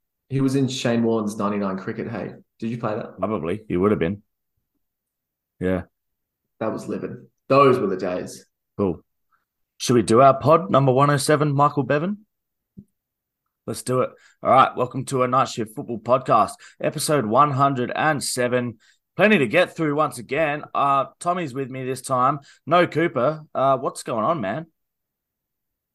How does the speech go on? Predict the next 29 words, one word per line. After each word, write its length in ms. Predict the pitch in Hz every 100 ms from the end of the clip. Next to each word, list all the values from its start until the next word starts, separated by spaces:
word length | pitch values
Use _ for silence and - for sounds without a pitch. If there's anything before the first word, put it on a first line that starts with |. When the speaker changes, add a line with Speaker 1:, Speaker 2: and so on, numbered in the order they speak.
| _ -
Speaker 1:
What, 220 | 131 120
with 140 | 117
me 240 | 120 131 208
or 320 | 151 110 -
Cooper's 320 | - 123 95
absence? 400 | 107 104 107 92
Because 240 | - - 110
I 140 | 110 98
Speaker 2:
Anything. 280 | 104 85 _ _ _ _ _ _ -
Speaker 1:
we 200 | 110 143
need, 580 | 139 143 139 131 - - -
uh, 100 | 98
like, 320 | 107 104 -
an 120 | -
executive 540 | 110 104 110 110 107 104
meeting, 340 | 107 110 98
I 60 | 92
think. 440 | - 104 139 - _ -
Speaker 2:
Yeah. 360 | 113 131 117
Speaker 1:
Maybe, 420 | 120 131 135 113 - - _ _
maybe 220 | 113 147 165
this 200 | 156 156
is 140 | 131
the 100 | 131
time 340 | - 120 120
that 80 | 113
we 100 | 110
put 240 | 110 - 107
out 360 | 107 104 -